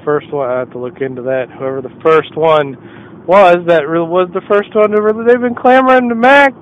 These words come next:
to build, to build one, and Mac has been hiring people, trying to make their own for the past, I don't know, since they've been saying they wanted one. So, but don't, it, it's not gonna happen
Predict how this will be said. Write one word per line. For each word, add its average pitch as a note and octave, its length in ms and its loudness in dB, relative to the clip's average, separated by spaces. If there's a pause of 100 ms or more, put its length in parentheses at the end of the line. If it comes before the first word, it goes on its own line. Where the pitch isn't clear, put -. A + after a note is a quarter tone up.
to G#3 80 -4
build, G#3 400 2
to G#3 60 -6
build G3+ 300 2
one, G#3+ 280 4 (440)
and F#3 140 -2
Mac A3+ 300 4
has A3 140 -2
been G3 420 2
hiring G3+ 520 4
people, G3+ 560 0 (420)
trying F3+ 200 2
to F3+ 60 -4
make F#3+ 260 0
their F3+ 180 4
own G3+ 440 4 (2000)
for E3+ 140 0
the E3 120 -6
past, F3+ 420 2
I C#3 240 0
don't D#3 240 -2
know, E3+ 480 2
since F3 200 -4 (200)
they've E3 240 0
been E3+ 400 -2 (240)
saying F3+ 240 0
they F#3 140 2
wanted A3 320 4
one. C#3 420 0
So, E3 260 4
but D#3 200 -10
don't, F3 260 -2 (400)
it, F3+ 80 -10
it's - 960 -18
not C4+ 140 2
gonna F3+ 180 4
happen F3+ 480 4